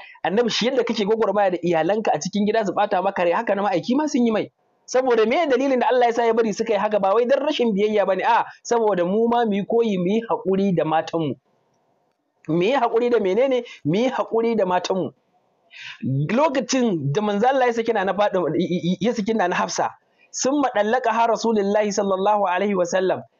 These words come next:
Lokacin da manzo Allah ya saki Nana Fatima, فعرف عمر بال-، بال-، فعرف عمر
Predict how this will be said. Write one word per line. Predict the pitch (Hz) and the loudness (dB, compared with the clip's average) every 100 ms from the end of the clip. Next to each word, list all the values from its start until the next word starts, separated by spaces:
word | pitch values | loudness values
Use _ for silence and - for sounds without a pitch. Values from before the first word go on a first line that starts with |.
| _ | _
Lokacin | 147 240 247 233 240 226 | 0 2 2 0 0 0
da | 196 | 0
manzo | 185 185 | 0 0
Allah | 226 214 | 0 0
ya | 208 | 0
saki | 208 196 | -2 -2
Nana | 180 180 | -2 0
Fatima, | 208 226 214 208 180 - _ | -2 0 0 0 -2 -10 _
فعرف | 220 - 180 196 190 - | -2 0 0 0 0 0
عمر | 196 175 | 0 0
بال-، | 147 143 135 123 123 | 0 -2 -2 -4 -4
بال-، | 143 143 - 147 143 135 | -2 -2 -2 -2 0 0
فعرف | 226 214 220 196 180 156 143 - | 2 2 2 2 2 2 0 0
عمر | 226 214 | 0 0